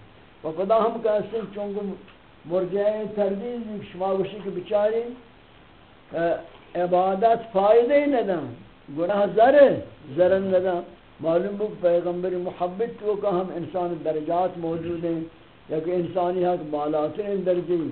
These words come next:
آئی زبردست فائدہ رسی، یا کہ کم ترین بہت اندازے رسی، آدھگاہ آدھگاہ نے بہت انداز، ہر کسا ہوتی فیض و برکات انوار رسان بات آ جائے۔ ہاں۔ یہ ہم منگو امام بخاری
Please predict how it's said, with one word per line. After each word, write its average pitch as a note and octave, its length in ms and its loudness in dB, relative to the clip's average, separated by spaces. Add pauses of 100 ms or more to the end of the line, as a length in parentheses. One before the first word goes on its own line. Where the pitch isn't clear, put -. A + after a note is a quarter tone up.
(200)
آئی C3 240 -6 (400)
زبردست C3+ 500 -8
فائدہ F3+ 320 0
رسی، F#3+ 500 -8
یا A#2+ 180 -10
کہ D3 80 -10 (100)
کم D#3+ 180 -6 (100)
ترین G3+ 180 -2 (100)
بہت C3 220 -12
اندازے D3+ 580 -6
رسی، - 300 -12
آدھگاہ C#3 360 -10
آدھگاہ E3 460 -8
نے G3 80 -10 (100)
بہت B2 220 -14
انداز، D3+ 1040 -8
ہر D#3 240 -6
کسا F3 240 -6
ہوتی D#3+ 300 -6 (580)
فیض D3 260 -2
و C#3+ 160 -6
برکات D3+ 460 -4
انوار C#3+ 400 -6
رسان B2 380 -10
بات A#2 260 -12
آ - 100 -18
جائے۔ - 260 -20 (1500)
ہاں۔ G#2+ 340 -14 (880)
یہ F#3+ 100 0
ہم F#3+ 80 2
منگو F#3+ 240 -2
امام F3+ 440 0
بخاری E3+ 440 0